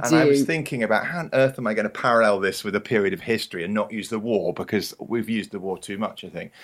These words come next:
Speaker 1: And actually, you know, it's, it's very likely that actually Shakespeare, and you know I have to squeeze some Shakespeare into every podcast somewhere, right?
Speaker 2: <laughs> Well,
Speaker 1: Well,
Speaker 2: at least we know who he is instead of
Speaker 1: well,
Speaker 2: some
Speaker 1: at least
Speaker 2: really
Speaker 1: you know who he is,
Speaker 2: obscure
Speaker 1: exactly.
Speaker 2: classical composer that you
Speaker 1: Exactly. And I
Speaker 2: often
Speaker 1: haven't
Speaker 2: mention.
Speaker 1: done obscure composers. I've stuck with Shakespeare,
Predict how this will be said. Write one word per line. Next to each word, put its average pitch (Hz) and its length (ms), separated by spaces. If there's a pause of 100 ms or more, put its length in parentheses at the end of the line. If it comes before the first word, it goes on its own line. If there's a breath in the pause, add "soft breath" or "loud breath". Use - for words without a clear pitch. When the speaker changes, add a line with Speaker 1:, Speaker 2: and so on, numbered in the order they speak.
(300 loud breath)
Speaker 1:
And 143 100
actually, 156 280
you 180 80
know, 170 140
it's, 95 200
it's 135 200 (260)
very 185 240
likely 156 460
that 95 180
actually - 280
Shakespeare, - 800 (460 soft breath)
and 107 120
you 120 80
know 127 160
I 120 80
have 117 220
to 117 100
squeeze 120 320
some 110 80
Shakespeare 123 500
into 90 160
every 98 200
podcast 92 480
somewhere, - 380
right? 95 300
Speaker 2:
<laughs> - 400
Well, 349 100
Speaker 1:
Well, 359 100
Speaker 2:
at 311 40
least 403 240
we 302 80
know 277 300
who 262 160
he 214 240
is 226 120
instead 185 280
of - 20
Speaker 1:
well, 226 120
Speaker 2:
some 233 120
Speaker 1:
at 202 80
least 214 180
Speaker 2:
really - 40
Speaker 1:
you 190 60
know 165 40
who 139 60
he - 20
is, 127 60
Speaker 2:
obscure 240 300
Speaker 1:
exactly. 208 140
Speaker 2:
classical 202 460
composer 185 680
that 156 200
you 180 60
Speaker 1:
Exactly. 165 440
And 139 120
I - 20
Speaker 2:
often 131 140
Speaker 1:
haven't 185 100
Speaker 2:
mention. 160 240
Speaker 1:
done - 100
obscure 135 300
composers. 101 480
I've 113 100
stuck 269 240
with 170 120
Shakespeare, 104 680